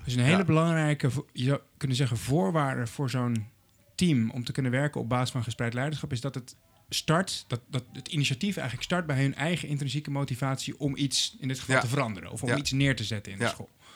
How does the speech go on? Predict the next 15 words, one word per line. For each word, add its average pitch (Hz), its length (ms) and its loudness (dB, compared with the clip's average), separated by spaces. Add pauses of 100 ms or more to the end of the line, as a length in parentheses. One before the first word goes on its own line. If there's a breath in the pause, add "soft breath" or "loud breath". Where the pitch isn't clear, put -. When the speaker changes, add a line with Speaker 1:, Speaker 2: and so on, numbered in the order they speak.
(120)
Speaker 2:
Ja. 110 140 -4 (400 loud breath)
Speaker 1:
En 135 100 0
waar 170 120 4
kwam 170 160 4
hun 170 140 6
intrinsieke 156 420 -2
motivatie 151 480 0
dan 139 120 2
vandaan? 135 340 0
Waarom 139 200 2
vonden 151 200 -2
zij 135 100 0
dit 135 140 -2
zo 135 120 -2
belangrijk? 131 420 -4